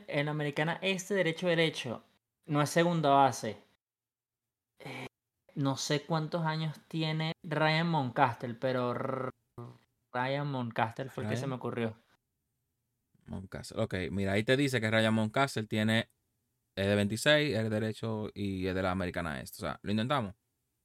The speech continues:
Speaker 1: Ah, ah, bueno, dale. Si te dice que tiene veintiséis, dale, dale.
Speaker 2: Ok. Lo otro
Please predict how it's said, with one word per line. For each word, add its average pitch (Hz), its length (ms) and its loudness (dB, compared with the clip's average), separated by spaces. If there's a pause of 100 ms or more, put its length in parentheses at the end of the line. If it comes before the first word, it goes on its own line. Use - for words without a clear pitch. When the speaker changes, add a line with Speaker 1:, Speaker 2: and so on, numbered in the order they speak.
(760)
Speaker 1:
Ah, 202 240 12
ah, 196 140 12
bueno, 190 260 10
dale. 170 220 8
Si 139 100 -2
te 139 120 2
dice 131 180 4
que 196 80 2
tiene 175 120 0
veintiséis, 185 360 0
dale, 160 180 4
dale. 135 240 2 (300)
Speaker 2:
Ok. - 220 -12 (460)
Lo 98 240 2
otro 156 480 4